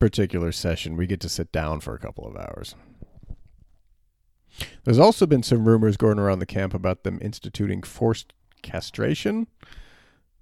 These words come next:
but I think the matriarchy's worried that will lead to an increase in suicide, which is kinda high in the camp. Some dudes are not doing that great.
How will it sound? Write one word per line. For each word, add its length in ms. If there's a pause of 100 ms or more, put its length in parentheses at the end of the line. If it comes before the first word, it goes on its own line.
(440)
but 600 (280)
I 40
think 180
the 60
matriarchy's 840
worried 380
that 140
will 160
lead 220
to 100
an 120
increase 520
in 120
suicide, 880
which 220
is 180
kinda 360
high 560
in 100
the 80
camp. 420 (1500)
Some 280
dudes 220
are 60
not 220
doing 180
that 160
great. 280